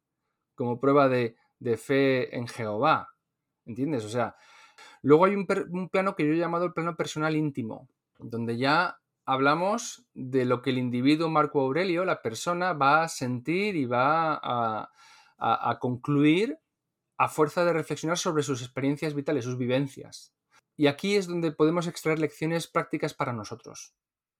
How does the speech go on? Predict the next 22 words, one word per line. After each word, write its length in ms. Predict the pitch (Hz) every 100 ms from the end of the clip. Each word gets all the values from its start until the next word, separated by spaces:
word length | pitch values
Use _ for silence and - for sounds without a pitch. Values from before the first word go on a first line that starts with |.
| _ _
porque 260 | 113 -
esta 160 | 139 160
es 60 | 147
la 40 |
experiencia 380 | 143 143 143 151
del 100 | 135
individuo 400 | 131 131 143 147
con 200 | 135 123
su 580 | - - 147 151 254 _
vida. 460 | 120 131 104 - _ _ _ _ - - - -
Una 220 | 156 160
de 80 | 151
ellas 240 | 156 160 160
va, 180 | 147 -
va 60 | 143
a 40 |
ser 260 | - 165 -
aprender 600 | 127 123 120 143 175 - _ _ _ _ _
a 160 | 139 127
vivir 640 | 135 131 156 196 269 -
sin 240 | - - 123
juzgar, 640 | - 113 107 110 101 -